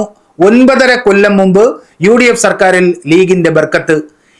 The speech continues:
ഈ കാലം മടക്കിക്കൊണ്ടുവരണമെന്നാണ് കെ എം ഷാജിയും കൂട്ടരും ആഗ്രഹിക്കുന്നത്. അത് വേണോ എന്ന് തീരുമാനിക്കേണ്ടത്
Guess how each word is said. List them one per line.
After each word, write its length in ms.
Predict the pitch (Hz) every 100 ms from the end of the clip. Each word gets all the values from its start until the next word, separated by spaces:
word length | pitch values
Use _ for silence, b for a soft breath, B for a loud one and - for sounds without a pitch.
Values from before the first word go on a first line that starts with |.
| 202
ഈ 240 | 285 311
കാലം 360 | 240 233 269 262
മടക്കിക്കൊണ്ടുവരണമെന്നാണ് 1300 | 226 233 302 277 247 226 208 208 190 180 170 160 - b b -
കെ 40 |
എം 240 | 185 233 233
ഷാജിയും 500 | 202 175 175 175 175
കൂട്ടരും 580 | - 160 160 165 160
ആഗ്രഹിക്കുന്നത്. 840 | 147 151 147 151 147 147 143 143 - b b
അത് 140 | 175
വേണോ 360 | 185 208 226 240
എന്ന് 180 | 233 226
തീരുമാനിക്കേണ്ടത് 800 | 214 226 233 233 226 220 226 269